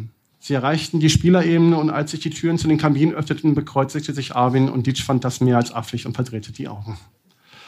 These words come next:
Langsam begannen die Spieler sich einzukleiden. Jeder kontrollierte bei sich und anschließend bei seinem Nachbarn den korrekten Sitz der Schutzkleidung. Zum Schluss absolvierten sie noch einige Aufwärmübungen. Leach spürte eine Hand, die ihn sanft in den Hintern kniff.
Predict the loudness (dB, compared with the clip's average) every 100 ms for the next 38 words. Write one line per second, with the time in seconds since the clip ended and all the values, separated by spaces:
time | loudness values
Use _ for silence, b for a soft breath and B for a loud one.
0 | B B B B B 4 4 4 4 4
1 | 4 4 4 2 2 0 0 -2 -2 0
2 | -2 -4 -6 -8 -12 -14 _ _ 0 0
3 | 0 -2 0 0 0 0 0 2 -2 -2
4 | -4 -4 -2 0 0 2 2 4 4 2
5 | 0 0 2 2 0 0 0 -2 -2 -6
6 | -6 -4 -6 -8 -4 -4 -4 -10 -14 b
7 | b b b b b b -2 0 2 -2
8 | 0 0 2 0 0 2 2 2 2 2
9 | 2 2 0 0 0 0 -4 -6 -8 -10
10 | _ _ _ _ -4 -4 -2 -2 0 2
11 | 2 2 2 2 2 2 2 0 -2 -4
12 | -2 -2 -2 -6 -6 -10 -12